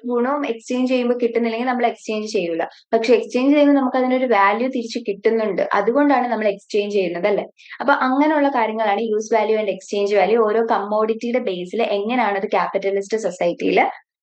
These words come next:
ആ, നിലനിന്നിരുന്നത് നോക്കാം. So ഫസ്റ്റ് ഈ ഒരു യൂണിറ്റിലൂടെ നമുക്ക് കിട്ടുന്ന കാര്യങ്ങൾ എന്താന്ന് വെച്ചാൽ എന്താണ് ക്യാപിറ്റലിസ്റ്റ് സൊസൈറ്റിയിലെ കമ്മോഡിറ്റി എന്ന് പറയുന്നതിന്റെ കോൺസെപ്റ്റ്. അതായത് ക്യാപിറ്റലിസ്റ്റ് സൊസൈറ്റി എന്ന് പറയുമ്പോൾ ഫസ്റ്റ് മനസ്സിലാക്കുക അവിടെ പ്രോഫിറ്റ് എന്നൊരു കോൺസെപ്റ്റ് ആണ് എപ്പോഴും വരുന്നത്.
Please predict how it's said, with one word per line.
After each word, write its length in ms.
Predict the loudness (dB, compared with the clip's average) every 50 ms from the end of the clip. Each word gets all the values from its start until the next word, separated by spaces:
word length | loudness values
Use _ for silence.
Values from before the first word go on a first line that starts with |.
| -10 -2 0
ആ, 220 | 2 4 4 4
നിലനിന്നിരുന്നത് 880 | 2 2 2 2 2 2 2 0 0 -2 -2 -2 -4 -4 -2 0 0 2
നോക്കാം. 300 | 0 0 -2 -8 -12 -16 _ _ _ _ _ _ _ _ _ _ _ _ -2 0
So 100 | 2 2
ഫസ്റ്റ് 320 | 2 0 0 0 2 2
ഈ 260 | 2 2 2 2 4
ഒരു 100 | 4 4
യൂണിറ്റിലൂടെ 640 | 4 2 0 0 -2 -4 -8 -8 -4 -2 0 0 0
നമുക്ക് 300 | -2 -4 -6 -6 -6 -4 -2
കിട്ടുന്ന 280 | -2 -2 0 -2 0
കാര്യങ്ങൾ 460 | 0 0 0 2 2 0 0 0 0 0
എന്താന്ന് 380 | 0 0 0 0 2 0 -2
വെച്ചാൽ 340 | -4 -4 0 0 2 2 2
എന്താണ് 640 | 2 0 0 0 0 2 2 2 2 2 0 -2 -2
ക്യാപിറ്റലിസ്റ്റ് 760 | 0 0 0 -2 -4 -6 -4 -2 -2 -2 -2 -4 -4 -4 -4
സൊസൈറ്റിയിലെ 680 | -4 -4 -4 0 0 0 0 0 0 0 0 0 0 0
കമ്മോഡിറ്റി 600 | 0 0 0 -2 0 2 2 2 0 -2 -2 -4
എന്ന് 160 | -2 -2 0
പറയുന്നതിന്റെ 580 | 0 0 0 -2 -4 -4 -6 -6 -6 -2 -2 0
കോൺസെപ്റ്റ്. 680 | 2 2 2 2 0 -4 -6 -6 -8 -8 -6 -6 -6
അതായത് 540 | -6 -6 -8 -12 -10 -2 2 4 4 4 6
ക്യാപിറ്റലിസ്റ്റ് 680 | 4 4 4 2 0 2 2 4 4 4 4 4 2
സൊസൈറ്റി 320 | 2 4 4 4 4 2 0
എന്ന് 140 | 0 0 2
പറയുമ്പോൾ 460 | 2 2 2 2 0 0 0 0 0 2
ഫസ്റ്റ് 320 | 0 0 0 -2 -2 -2
മനസ്സിലാക്കുക 680 | 0 0 -2 -2 0 2 2 2 2 0 -2 -4 -2 -2
അവിടെ 340 | -2 -2 -2 -2 -2 -2
പ്രോഫിറ്റ് 640 | -4 -2 2 4 4 4 4 2 0 -4 -4 -2 -2
എന്നൊരു 240 | -2 -2 -2 -2 -2
കോൺസെപ്റ്റ് 520 | 0 -2 -2 -2 -4 -6 -8 -6 -2 -2
ആണ് 120 | -2 -2 -2
എപ്പോഴും 440 | -4 -6 -2 0 0 0 0 -2 -2
വരുന്നത്. 420 | -2 -2 -2 -4 -4 -4 -4